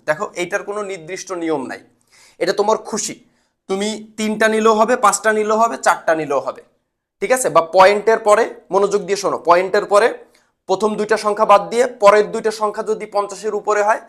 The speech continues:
তাহলে ওই প্রথম দুইটা সংখ্যার সঙ্গে, মানে পয়েন্টের পরে প্রথম দুইটা সংখ্যার সঙ্গে তুমি এক যোগ দিয়ে দিতে পারো, ওভাবে করলেও হবে। এখন স্যার, আমি যদি, আহ, তিনটা নেই, কেউ যদি চারটা নিল, কেউ পাঁচটা নিল, তাহলে তার সঙ্গে তো আমার উত্তর মিলবে না। তার সঙ্গে তোমার উত্তর কেন মিলাতে হবে?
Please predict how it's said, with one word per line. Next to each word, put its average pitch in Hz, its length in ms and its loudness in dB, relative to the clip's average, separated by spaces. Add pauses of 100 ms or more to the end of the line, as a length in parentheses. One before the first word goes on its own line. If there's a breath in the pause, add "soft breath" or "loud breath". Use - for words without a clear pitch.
(240 soft breath)
তাহলে 190 460 4
ওই 254 180 6
প্রথম 233 360 0
দুইটা 226 200 -4
সংখ্যার 202 340 -2
সঙ্গে, 156 320 -6
মানে 151 200 -4
পয়েন্টের 180 400 0
পরে 214 200 -2
প্রথম 202 300 -10
দুইটা 190 160 -8
সংখ্যার 180 300 -10
সঙ্গে 202 280 -12
তুমি 202 320 -8 (220 soft breath)
এক 175 220 2
যোগ 170 180 -2
দিয়ে 160 160 0
দিতে 143 160 -4
পারো, 123 200 -4
ওভাবে 208 300 6
করলেও 175 300 2
হবে। 135 220 -6 (480 soft breath)
এখন 220 220 0
স্যার, 240 180 4
আমি 208 240 6
যদি, 214 400 -8 (220 loud breath)
আহ, 165 200 0 (100)
তিনটা 226 300 2
নেই, 175 180 0
কেউ 190 280 -2
যদি 196 200 0
চারটা 196 380 0
নিল, 160 220 -4
কেউ 180 180 -2
পাঁচটা 175 360 2
নিল, 139 200 -2
তাহলে 170 260 0
তার 175 200 4
সঙ্গে 196 280 -4
তো 202 100 -4
আমার 190 160 -2
উত্তর 180 240 -8
মিলবে 147 260 -4
না। - 120 -12 (380)
তার 170 140 2
সঙ্গে 208 300 -4
তোমার 202 220 -2
উত্তর - 260 -8
কেন 180 260 0
মিলাতে 147 320 -4
হবে? 127 200 -8